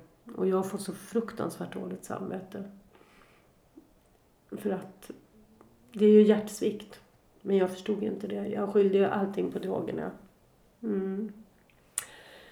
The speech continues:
Eh, poliserna som var väldigt empatiska stannade kvar hos mig tills mina anhöriga kom.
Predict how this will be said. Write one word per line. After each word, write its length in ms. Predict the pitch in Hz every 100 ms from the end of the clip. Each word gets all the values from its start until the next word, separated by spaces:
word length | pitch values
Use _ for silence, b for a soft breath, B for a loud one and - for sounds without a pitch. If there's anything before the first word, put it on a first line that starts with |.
| B B B _
Eh, 400 | - 226 226 226
poliserna 760 | 226 214 240 254 262 247 247 240
som 180 | 226 202
var 80 | 175
väldigt 440 | 196 185 180 185
empatiska 960 | 185 185 190 190 190 190 185 196 202 196 - -
stannade 540 | - 208 196 196 190
kvar 280 | 196 190 190
hos 200 | 196 196
mig 320 | 180 175 185 -
tills 280 | 190 - - - _ - -
mina 280 | 185 180
anhöriga 720 | - 175 165 165 170 180 190
kom. 560 | 196 190 180 185 202